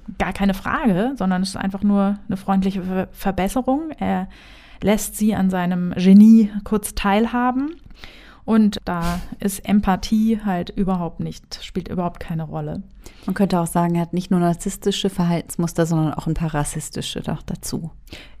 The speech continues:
Speaker 1: Ja, ja, genau. <laughs> Das ist gut, abgesehen davon, dass das auch schwer rassistisch ist, das stimmt. Dann ist es so, dass Menschen mit narzisstischen Persönlichkeitsstörungen auch sehr neidisch sind auf andere.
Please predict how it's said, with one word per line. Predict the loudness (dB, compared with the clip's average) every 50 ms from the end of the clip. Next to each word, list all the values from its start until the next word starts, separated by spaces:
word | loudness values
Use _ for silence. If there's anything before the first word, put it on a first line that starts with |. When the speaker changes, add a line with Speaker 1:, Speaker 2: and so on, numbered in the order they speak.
| -12 0
Speaker 1:
Ja, | 4 8 8 8
ja, | 8 6 2 -2 -6 -6
genau. | -4 -2 -2 -2 0 0
<laughs> | 2
Das | 2 2 0 -2 -4 -2
ist | -2 -2 -2 -2 -4 -4
gut, | -4 -6 -6 -4
abgesehen | -4 0 0 0 2 2 2
davon, | 2 2 0 -2
dass | -2 -2
das | -4 -4 -4
auch | -6 -6
schwer | -8 -10 -10 -8 -4 -2 -2 0 0
rassistisch | 0 -2 -2 -4 -8 -8 -8 -12 -12 -8 -8
ist, | -8 -8 -8 -10
das | -12 -12 -10
stimmt. | -10 -8 -6 -6 -6 -6 -8 -12 -14 -14 -14 -6 2
Dann | 4 4 4 4 2
ist | -2 -4 -4
es | -6 -6 -2
so, | 0 0 2 0
dass | 0 0 0 0 0 0 -2 -6 -2 0
Menschen | 0 0 2 2 2
mit | 0 0 0
narzisstischen | -2 -4 -4 -6 -8 -8 -8 -6 -4 -4
Persönlichkeitsstörungen | -2 -2 -2 0 0 0 0 -2 -4 -6 -6 -6 -6 -4 -2 0 0 -2 0
auch | -2 -2 0
sehr | 0 2 2 2
neidisch | 2 2 2 2 2 2 2 4 4 4 2 0 -2 -4 -6 -12 -4
sind | 0 0 2 2 0 -2 -4 -2
auf | -2 -2 -2
andere. | -2 -2 2 4 4 4 2 2 -2 -2 -2 -4 -6